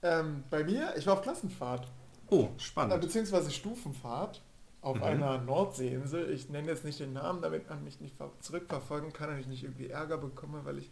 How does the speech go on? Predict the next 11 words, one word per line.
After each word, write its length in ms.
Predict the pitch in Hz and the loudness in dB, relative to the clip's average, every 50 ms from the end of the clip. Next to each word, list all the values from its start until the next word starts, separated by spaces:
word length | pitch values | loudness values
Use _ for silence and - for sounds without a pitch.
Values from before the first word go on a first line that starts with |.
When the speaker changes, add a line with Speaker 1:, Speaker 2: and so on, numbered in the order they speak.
| - - - - - - - - - | -18 -20 -20 -20 -20 -20 -20 -16 -10
Speaker 1:
krasse 340 | - - 151 151 - 165 | -6 -6 -4 -4 -4 -4
Insider 640 | - - 175 190 190 185 - 185 180 185 185 185 180 | -4 -4 -2 -2 -2 -2 0 2 2 4 4 4 2
verrate. 640 | 180 - 175 160 165 170 175 175 175 - 196 190 190 190 - - - - - - - | 2 0 -4 -2 0 0 0 0 0 0 -2 0 0 -2 -2 -6 -8 -10 -10 -4 -2
Ähm, 540 | 160 147 151 151 151 147 147 147 143 139 135 - - - - - - - - - - - - - - - - - - - - - | 0 2 2 2 2 0 0 -2 -2 -4 -6 -8 -12 -16 -16 -16 -18 -18 -20 -20 -20 -20 -20 -20 -20 -20 -20 -20 -20 -16 -6 2
ja, 340 | 156 165 175 160 123 - - - - - - - - - - - - - - - - - - - - | 6 8 8 8 8 4 0 -10 -14 -16 -16 -16 -16 -16 -14 -14 -14 -14 -14 -14 -16 -16 -18 -12 -2
war, 520 | - 139 143 147 156 160 139 131 - - - - - - | 2 4 6 6 6 6 4 2 -2 -4 -10 -16 -14 -6
war 360 | 156 147 156 165 190 202 190 | 2 6 8 8 8 8 6
auf 180 | 175 165 - 160 | 4 2 2 0
jeden 220 | 156 170 180 185 | -2 0 -2 -2
Fall 400 | 185 - 180 175 175 175 175 170 - - | 2 4 6 6 6 4 0 -6 -8 -8
interessant. 840 | 160 151 - - 151 139 - - 143 151 185 220 254 247 - | -8 -6 -4 -4 -4 -2 0 2 2 2 2 0 -4 -8 -12